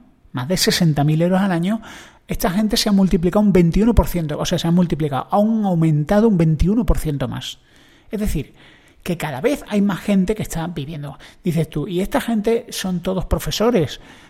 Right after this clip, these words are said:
¿Son enfermeros? Son?". Lo, lo dudo, ¿eh? Lo dudo. Ahora, altos cargos nombrados a dedo como pocos. Por cierto, conozco a uno.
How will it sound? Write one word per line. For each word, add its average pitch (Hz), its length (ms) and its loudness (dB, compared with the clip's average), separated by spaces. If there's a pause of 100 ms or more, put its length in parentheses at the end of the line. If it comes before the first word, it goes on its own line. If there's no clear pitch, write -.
¿Son 185 240 -4
enfermeros? 170 720 -2
Son?". 185 320 -4 (140)
Lo, 151 240 -14
lo 135 200 -12
dudo, 170 300 4
¿eh? 165 140 0 (1040)
Lo 123 220 -6
dudo. 165 380 -2 (880)
Ahora, 160 200 -4
altos 170 420 0
cargos 208 500 2 (960)
nombrados 165 480 2
a 185 60 0
dedo 208 260 2 (200)
como 123 240 -6
pocos. - 420 -2 (400)
Por - 120 4
cierto, - 520 -6
conozco 160 480 0
a 214 40 2
uno. 147 360 -2